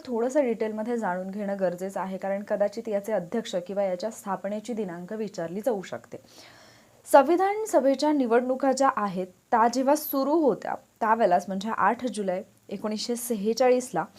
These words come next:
काँग्रेस पक्षाने म्हणजेच भारतीय राष्ट्रीय काँग्रेस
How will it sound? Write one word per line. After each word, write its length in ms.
काँग्रेस 520
पक्षाने 500
म्हणजेच 380
भारतीय 360
राष्ट्रीय 360
काँग्रेस 520